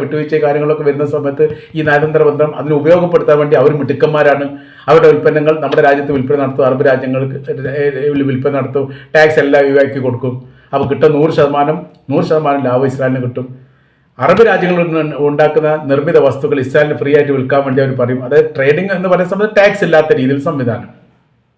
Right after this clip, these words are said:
അങ്ങനെ അറബ് രാജ്യത്ത് എന്ത് ഉൽപ്പന്നം ഉണ്ടാക്കുന്നത് ഇസ്രായേൽ വിൽക്കാൻ പറ്റുന്നത്? അപ്പോൾ എന്തുണ്ടായി? ഒരു പൈസയും ചെലവില്ലാത്ത രീതിയിൽ ഉണ്ടാക്കുന്ന ലാഭം ആ രാജ്യത്ത് വിൽപ്പന നടത്തുന്നതിനേക്കാൾ ലാഭം പുറത്തെ രാജ്യത്ത് വിൽപ്പന നടത്തുന്നതിലായി.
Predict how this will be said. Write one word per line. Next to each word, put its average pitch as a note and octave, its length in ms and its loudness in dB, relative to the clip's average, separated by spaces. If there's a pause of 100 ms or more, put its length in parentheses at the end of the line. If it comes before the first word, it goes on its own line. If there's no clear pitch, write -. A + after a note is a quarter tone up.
(680)
അങ്ങനെ B2+ 220 -8
അറബ് A#2+ 160 2
രാജ്യത്ത് C#3 360 0
എന്ത് C3+ 140 0
ഉൽപ്പന്നം C3+ 320 0
ഉണ്ടാക്കുന്നത് B2+ 420 -2
ഇസ്രായേൽ C3 300 -4
വിൽക്കാൻ B2+ 340 -4
പറ്റുന്നത്? B2+ 400 -6 (840)
അപ്പോൾ D#3+ 140 4
എന്തുണ്ടായി? D#3+ 480 4 (640)
ഒരു C#3 160 0
പൈസയും F3+ 360 2
ചെലവില്ലാത്ത D#3+ 580 2
രീതിയിൽ C#3+ 500 -2 (160)
ഉണ്ടാക്കുന്ന F3+ 800 0 (120)
ലാഭം D3+ 380 4 (140)
ആ D3+ 140 0 (220)
രാജ്യത്ത് E3 680 -2 (140)
വിൽപ്പന D3+ 480 -2 (160)
നടത്തുന്നതിനേക്കാൾ E3+ 1120 0 (120)
ലാഭം C3+ 440 0 (440)
പുറത്തെ A#2+ 240 0
രാജ്യത്ത് C3+ 360 0
വിൽപ്പന B2 320 -2
നടത്തുന്നതിലായി. A#2+ 760 -2